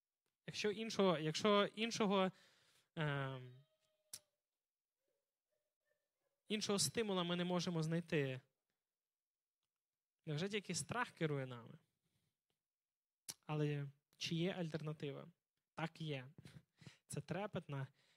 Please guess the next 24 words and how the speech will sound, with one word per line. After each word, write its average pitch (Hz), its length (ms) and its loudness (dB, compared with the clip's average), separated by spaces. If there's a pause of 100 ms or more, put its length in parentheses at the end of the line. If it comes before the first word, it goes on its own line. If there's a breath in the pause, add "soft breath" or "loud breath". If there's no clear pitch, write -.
(160 soft breath)
і 160 60 -6
вдячна 143 680 -2 (300)
любов 147 280 0
до 147 100 -2
Бога. 127 320 -4 (1080)
Ми 175 80 10
можемо, 208 580 6
ми 202 560 4
зможемо 202 360 4
зрозуміти, 196 520 4
як 202 220 2
любити 185 340 2
Бога, 185 260 2
лише 185 280 4
усвідомивши 185 840 2
глибше 156 540 -2 (600 loud breath)
як 180 320 -6
він 160 160 -4
любить 156 300 -4
нас. 123 360 -14 (1300 loud breath)
Бог 233 460 12 (140)
не 170 180 4
людина. 180 500 0 (680)
Він, 160 500 0